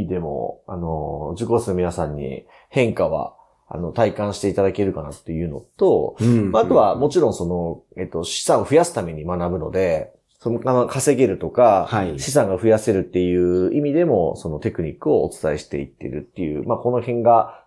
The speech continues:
Speaker 1: トレード入門講座の、まあ、魅力
Speaker 2: うん、うん、うん。
Speaker 1: になってくるかなっていう、まあ、そんな感じでしょうかね。
Speaker 2: うん。
Speaker 1: 今のところね。
Speaker 2: うん。
Speaker 1: うん、うん、うん。
Speaker 2: その、きよぽんさんの感覚的にですよね。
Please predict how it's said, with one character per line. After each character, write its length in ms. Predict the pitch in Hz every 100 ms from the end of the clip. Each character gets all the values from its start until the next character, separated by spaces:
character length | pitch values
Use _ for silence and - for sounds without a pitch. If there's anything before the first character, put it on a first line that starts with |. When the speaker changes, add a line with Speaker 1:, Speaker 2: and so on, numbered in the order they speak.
| -
Speaker 1:
ト 80 | 120
レ 80 |
ー 40 | 107
ド 100 | 101
入 140 | 101
門 160 | 101 101
講 160 | 104
座 120 | 85 73
の、 280 | 57 50 _
ま 180 | 85 78
あ、 40 |
魅 140 | 92 107
力 400 | 104 - 98 - _ _
Speaker 2:
う 80 | 110
ん、 40 |
う 40 | 107
ん、 220 | 87 -
う 60 | 98 95
ん。 40 |
Speaker 1:
に 60 | 104
な 120 | 113
っ 40 | 80
て 60 |
く 100 | -
る 80 | 85
か 120 | 80
な 80 | 80
っ 120 | -
て 100 | -
い 160 | 73 67
う、 120 | 60
ま 120 | 90
あ、 20 |
そ 160 | 92 95
ん 40 |
な 100 | 92
感 180 | 90 98
じ 100 | 113
で 80 | 110
し 80 | 80
ょ 40 |
う 20 |
か 120 | - 90
ね。 280 | 123 131 98
Speaker 2:
う 60 |
ん。 80 | 98
Speaker 1:
今 100 | 98
の 140 | 95 92
と 80 | 92
こ 60 |
ろ 60 | 90
ね。 120 | 127 87
Speaker 2:
う 20 |
ん。 40 |
Speaker 1:
う 40 | 85
ん、 40 |
う 40 |
ん、 120 | 87 80
う 360 | 69 69 73
ん。 300 | 101 69 67 - - _ _ _ _ _ - - - _ _ _ _ _ _
Speaker 2:
そ 260 | - - 139
の、 180 | 131
き 120 | 131 269
よ 100 | 220
ぽ 160 | 175
ん 60 | 147
さ 160 | 139
ん 60 | 127
の 80 | 113
感 200 | 143 147
覚 220 | 143 135
的 220 | 135 131
に 160 | 127 123
で 100 | 113
す 180 | - 95
よ 120 | 78
ね。 460 | 85 80 62 52